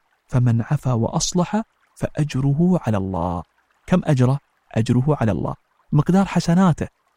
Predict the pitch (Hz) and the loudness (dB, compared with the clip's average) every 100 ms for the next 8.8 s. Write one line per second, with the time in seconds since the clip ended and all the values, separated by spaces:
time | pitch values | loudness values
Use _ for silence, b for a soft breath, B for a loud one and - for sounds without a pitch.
0 | - 131 143 135 127 127 113 113 104 - | -2 0 2 2 2 0 2 2 -2 -6
1 | _ _ - 233 220 208 220 - 180 151 | _ _ -2 2 2 2 0 -2 2 2
2 | 135 131 - 110 107 - 180 123 107 - | 2 0 0 0 0 2 4 4 0 -2
3 | 135 160 143 143 - 175 185 220 - _ | 0 0 2 0 2 2 2 0 -4 _
4 | _ _ 160 156 139 143 123 127 117 113 | _ _ -2 0 0 0 0 0 0 0
5 | 98 92 107 - _ _ - 117 113 120 | 0 0 -2 -4 _ _ -2 0 0 -2
6 | - _ _ _ - 214 - 160 131 120 | -4 _ _ _ -2 -2 -2 -2 0 0
7 | - - 110 127 139 139 - _ _ 214 | -4 -4 0 2 2 0 -6 _ _ 0
8 | 311 - 147 131 139 170 170 | 0 0 0 2 4 4 2